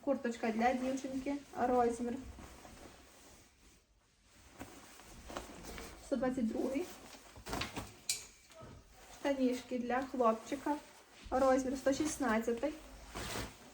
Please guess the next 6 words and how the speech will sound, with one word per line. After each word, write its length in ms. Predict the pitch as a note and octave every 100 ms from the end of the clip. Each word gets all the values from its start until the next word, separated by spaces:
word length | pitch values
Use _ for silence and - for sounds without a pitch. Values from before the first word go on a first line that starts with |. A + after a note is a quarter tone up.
| - - - - - - - - - - - - - - - - - - - -
Комбінезон 720 | C4+ C4 C4+ C#4 C4 A3 G#3+ G#3+
для 100 | A#3+ -
хлопчика, 640 | A#3+ A#3 A#3 C#4+ C4+ C4
розмір 480 | A#3+ A#3+ A3+ B3 A3+ - - - - - - - - - -
дев'яносто 460 | D4+ B3 C4+ - B3
восьмий. 540 | A#3 G#3 A3+ - D#4+